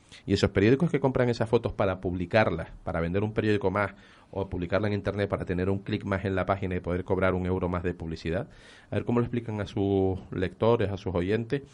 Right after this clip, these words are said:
que dejan de la gallina de los huevos de oro que se está montando alrededor de la industria del cine en Canarias, y este año estamos viendo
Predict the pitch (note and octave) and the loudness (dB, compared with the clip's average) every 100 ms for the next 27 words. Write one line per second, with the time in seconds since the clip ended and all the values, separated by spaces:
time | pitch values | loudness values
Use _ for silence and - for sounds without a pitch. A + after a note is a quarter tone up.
0 | - - - - - G2 F#2+ G2+ G#2 G2+ | -20 -20 -20 -6 2 4 4 2 -2 0
1 | G2 F#2+ F#2 F2+ F2+ F#2 G2+ A2+ G#2 G2+ | 2 2 2 2 2 2 2 2 2 2
2 | G#2+ G#2 G2+ G2+ F#2 G#2 - G2+ G2 G2 | 2 2 2 2 0 -6 -6 -4 -2 -2
3 | G2 F#2 F#2+ G2 F#2+ F2+ F#2 G2 G2 F2+ | -2 0 0 0 0 -2 -2 0 0 -2
4 | - F#2 F2 F2 F#2+ F#2 E2 F#2+ F#2+ G#2+ | -2 -2 -2 -2 0 0 -2 -2 -2 2
5 | G2+ F#2 G#2+ F#2+ G2+ G2 F2+ | 2 2 0 2 2 0 0